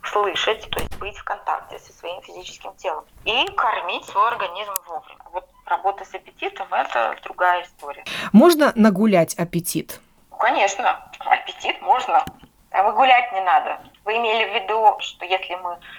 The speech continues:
Speaker 1: идём на улицу, гуляем, двигаемся активно на воздухе, что у нас, э, возрастает чувство голода?
Speaker 2: Да.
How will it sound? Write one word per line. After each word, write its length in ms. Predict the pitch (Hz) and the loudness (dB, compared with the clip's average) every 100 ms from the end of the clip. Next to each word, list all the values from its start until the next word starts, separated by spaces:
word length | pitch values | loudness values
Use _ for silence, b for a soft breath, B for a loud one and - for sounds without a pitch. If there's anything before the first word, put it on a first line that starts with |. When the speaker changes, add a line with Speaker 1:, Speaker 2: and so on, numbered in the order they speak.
| B - | B -14
Speaker 1:
идём 360 | 185 185 175 | -4 -2 2
на 120 | 180 | 4
улицу, 560 | 185 185 170 156 - 156 | 4 2 -4 -6 -4 -4
гуляем, 460 | 165 185 170 160 165 | -2 2 2 2 -2
двигаемся 560 | 185 220 196 170 - | -6 -4 -6 -4 -2
активно 440 | - - 180 165 165 | -4 -4 -6 -2 2
на 100 | 175 | 2
воздухе, 540 | 208 330 262 - - - - _ _ | 4 2 0 -6 -8 -10 -16 _ _
что 200 | - 185 | -6 -2
у 20 | |
нас, 240 | 175 190 175 - | 2 2 2 -4
э, 40 | 165 165 | -6 -2
возрастает 540 | 170 180 185 202 190 | -2 -2 -2 0 0
чувство 280 | - - 185 | -4 -6 -4
голода? 400 | 180 156 147 - - _ | 0 0 0 -2 -10 _
Speaker 2:
Да. 260 | 175 170 | 2 2